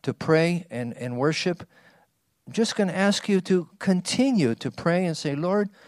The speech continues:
what part do you have for me in this process? What is it that you want me to do? Besides the shekels, besides the, the amount that you want me to put, whether it's next Shabbat or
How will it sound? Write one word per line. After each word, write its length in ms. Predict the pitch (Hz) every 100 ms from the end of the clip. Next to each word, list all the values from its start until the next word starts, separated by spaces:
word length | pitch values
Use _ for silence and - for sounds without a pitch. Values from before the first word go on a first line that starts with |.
| - _
what 300 | 175 320 -
part 320 | - 226 214
do 100 | 190
you 120 | 202 180
have 200 | 175 165
for 140 | 165
me 240 | 139 139
in 120 | 135 123
this 200 | 123 -
process? 600 | 123 107 98 - - - _ -
What 240 | - 214 214
is 220 | 170 165
it 120 | 147
that 200 | 143 123
you 60 | 131
want 200 | 123 123
me 120 | 123
to 160 | 123 117
do? 260 | 110 101 - _ - - _
Besides 520 | 131 131 175 170 175
the 80 | 165
shekels, 540 | - 170 156 143 123 -
besides 520 | 139 - 151 151 -
the, 180 | 135 120 - - _ _
the 100 | 131
amount 640 | 139 147 160 175 185 - - _ -
that 200 | 139 135
you 100 | 147
want 200 | 156 151
me 140 | 151
to 140 | - 143
put, 420 | - 175 170 - _ _ _ _ _ _ _
whether 340 | 123 135 143
it's 260 | 139 139 -
next 280 | 139 170 -
Shabbat 540 | - 151 165 180 190 -
or 380 | 135 127 120